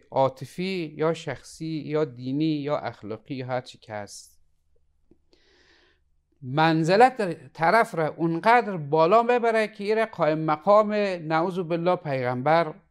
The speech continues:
و جانشین ائمه قرار می‌ده. یا برعکس همونطوری که مثال زدیم بعضیا با یک کار زشت اونقدر طرف را میکوبه که دیگه بنده خدا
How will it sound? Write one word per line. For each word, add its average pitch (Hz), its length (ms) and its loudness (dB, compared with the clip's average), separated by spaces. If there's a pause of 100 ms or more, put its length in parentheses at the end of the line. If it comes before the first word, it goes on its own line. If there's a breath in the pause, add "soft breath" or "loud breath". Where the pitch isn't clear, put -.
(380)
و 151 380 2 (340)
جانشین 113 600 -6
ائمه 120 400 -4
قرار 110 420 -10
می‌ده. - 300 -18 (1700)
یا 160 160 4
برعکس 185 880 2 (520)
همونطوری 156 560 0
که 160 140 -8
مثال 151 360 0
زدیم 180 380 -2
بعضیا 214 360 2
با 180 200 0
یک 220 160 0
کار 214 320 0
زشت 190 360 -4
اونقدر 180 580 0
طرف 185 500 0
را 180 80 0
میکوبه 208 580 0
که 208 420 -4 (500 soft breath)
دیگه 190 340 4
بنده 156 320 -2
خدا 185 500 0